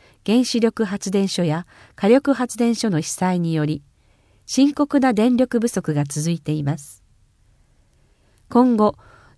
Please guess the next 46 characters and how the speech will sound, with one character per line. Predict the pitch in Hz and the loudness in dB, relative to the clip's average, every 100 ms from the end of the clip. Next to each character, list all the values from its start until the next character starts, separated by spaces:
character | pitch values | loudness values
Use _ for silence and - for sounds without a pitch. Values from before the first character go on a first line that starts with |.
| - | 4
電 | 285 294 | 6 6
力 | 240 - | 4 2
の | 151 147 | 0 0
需 | 156 | 0
要 | 185 226 | 2 2
が | 208 202 | 2 -2
拡 | 185 214 | -2 -2
大 | 196 190 | 0 0
す | - 175 | -2 -2
る | 175 | -2
夏 | 160 143 202 | -2 -2 0
場 | 208 | 0
に | 180 | 0
向 | 170 156 | -2 -4
け、 | - 165 - _ _ _ _ _ _ | -4 -6 -8 _ _ _ _ _ _
一 | - 180 | -6 -4
層 | - 311 311 | 0 2 4
の | 277 | 4
節 | 254 240 220 | 2 0 0
電 | 226 | 0
に | 196 | 0
ご | - - | -2 -2
協 | 202 202 | 0 0
力 | 190 175 | 0 -2
を | |
お | 170 | -2
願 | 160 160 | 0 -2
い | 175 | -4
し | - | -4
ま | 160 190 | -4 -6
す。 | - - _ _ _ _ _ _ _ _ _ _ _ _ _ _ _ _ _ | -8 -20 _ _ _ _ _ _ _ _ _ _ _ _ _ _ _ _ _
区 | - 294 | 2 4
に | 233 - | 4 2
寄 | 180 | 0
せ | 220 | 2
ら | 220 | 2
れ | 214 | 2
て | - 185 | 2 0
い | 170 | 0
る | 160 | 0
ご | 160 170 | 0 -4
質 | - 254 | -2 0
問 | 240 226 | 2 2
の | 208 | 0
う | 202 | -4
ち、 | - - 175 | -4 -6 -6